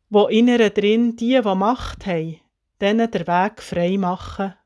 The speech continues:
die benachteiligt sind. Eine Welt, wo die, die reich sind, auf ihrem Reichtum nicht bleiben sitzen, sondern ihn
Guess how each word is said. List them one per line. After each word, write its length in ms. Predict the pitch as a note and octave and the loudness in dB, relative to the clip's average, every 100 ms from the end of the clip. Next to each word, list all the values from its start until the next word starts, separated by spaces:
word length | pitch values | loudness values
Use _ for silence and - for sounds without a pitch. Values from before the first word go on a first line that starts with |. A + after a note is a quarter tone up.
| - | -6
die 140 | F3 | -4
benachteiligt 1160 | F3 E3 D#3 E3+ - - F3+ F3+ F#3 F#3+ F#3 - | -2 -4 -4 -6 -8 -4 -2 -2 -4 -6 -12 -10
sind. 240 | F3 D#3 _ _ _ _ _ _ _ _ _ _ _ _ _ _ _ _ _ _ _ _ _ _ _ _ _ - | -10 -10 _ _ _ _ _ _ _ _ _ _ _ _ _ _ _ _ _ _ _ _ _ _ _ _ _ 0
Eine 140 | F#3+ | 2
Welt, 680 | F3+ G3 A#3+ C4 _ _ - _ _ _ - | 4 4 2 0 _ _ -20 _ _ _ -4
wo 140 | G3 | -4
die, 280 | G3 A#3 B3+ | -2 0 2
die 60 | |
reich 420 | G#3 F#3+ A#3 C#4 - | 4 2 0 -2 -2
sind, 400 | - - F3+ D#3+ _ _ _ _ | -4 -2 -8 -10 _ _ _ _
auf 180 | F#3+ - | -16 -6
ihrem 300 | G3 F#3+ F3+ | -4 -2 -2
Reichtum 560 | G3 A3 - G#3 F#3+ | -2 -2 0 0 2
nicht 240 | F#3+ G#3 - | 0 -2 -4
bleiben 300 | F#3 F3 D#3+ | -10 -8 -6
sitzen, 680 | - A3 A3 - A#3 A#3 - _ _ _ | 0 -2 -2 -6 -4 -4 -8 _ _ _
sondern 500 | - F#3+ F3 F3 E3+ | -8 -6 -4 -4 -4
ihn 160 | E3 | -4